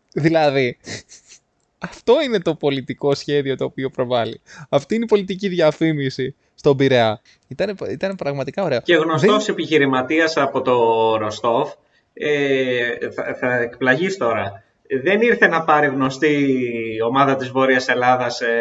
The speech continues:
Speaker 2: επειδή την αγαπούσε τόσο πολύ, αλλά για να έχει στρατό.
Speaker 1: Ναι, εγώ διακόπτω αυτή τη συζήτηση, διότι δεν ξέρω
Speaker 2: Ε, ε,
Speaker 1: πού
Speaker 2: εγώ
Speaker 1: θα κατα-
Speaker 2: έτσι άκουσα, δεν το, δεν το υιοθετώ.
Speaker 1: Δεν
Speaker 2: Ε,
Speaker 1: ξέρω
Speaker 2: έτσι
Speaker 1: πού
Speaker 2: λέ-,
Speaker 1: θα κατα-
Speaker 2: έτσι είπανε κάποιοι κοινωνιολόγοι.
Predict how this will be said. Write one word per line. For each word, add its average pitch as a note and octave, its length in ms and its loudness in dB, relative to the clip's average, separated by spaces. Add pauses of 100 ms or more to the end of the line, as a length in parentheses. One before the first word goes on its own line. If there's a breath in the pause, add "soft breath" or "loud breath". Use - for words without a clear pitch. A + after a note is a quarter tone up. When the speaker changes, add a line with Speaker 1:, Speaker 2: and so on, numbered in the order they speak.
(300)
Speaker 2:
επειδή C3+ 300 -2
την C3+ 140 -2
αγαπούσε C3+ 420 -2
τόσο C3+ 260 -4
πολύ, C3+ 240 2
αλλά F#3 120 4
για F3+ 140 -2
να F3+ 100 -2
έχει G3+ 140 -2
στρατό. E3+ 540 -4 (180)
Speaker 1:
Ναι, B2+ 480 -2
εγώ C3 240 0
διακόπτω C#3 500 0
αυτή A#2 220 -2
τη A#2 120 -14
συζήτηση, B2+ 640 -4
διότι C3 300 -2
δεν E3 220 2
ξέρω B2+ 640 2
Speaker 2:
Ε, B2+ 140 0
ε, - 20 4
Speaker 1:
πού D3+ 100 2
Speaker 2:
εγώ C3+ 200 6
Speaker 1:
θα D3 60 6
κατα- D#3 160 6
Speaker 2:
έτσι D#3 220 4
άκουσα, F3 540 2
δεν D3 140 2
το, D3+ 120 -2
δεν D#3+ 140 6
το F3 60 4
υιοθετώ. C#3+ 680 2 (160)
Speaker 1:
Δεν B2+ 280 -2
Speaker 2:
Ε, C#3+ 40 -4
Speaker 1:
ξέρω D3+ 300 4
Speaker 2:
έτσι E3 220 0
Speaker 1:
πού E3 60 2
Speaker 2:
λέ-, F3 100 6
Speaker 1:
θα F#3+ 80 6
κατα- E3+ 160 -2
Speaker 2:
έτσι F#3+ 360 -2
είπανε A3 240 0
κάποιοι B3 260 0
κοινωνιολόγοι. A3+ 1000 2